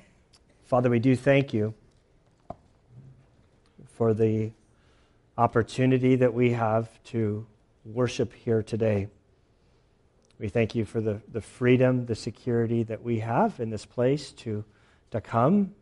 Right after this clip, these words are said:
uh, to, to openly sing praises to your name, to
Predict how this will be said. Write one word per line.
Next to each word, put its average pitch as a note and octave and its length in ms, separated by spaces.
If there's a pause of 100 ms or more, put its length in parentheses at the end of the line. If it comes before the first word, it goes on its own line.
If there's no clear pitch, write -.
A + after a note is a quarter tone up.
(160)
uh, A2+ 40 (600)
to, - 300
to G#2+ 280 (1400)
openly C3 540
sing B2 300
praises A#2+ 500
to - 140
your A2 100
name, A2+ 600 (1000)
to F#2+ 160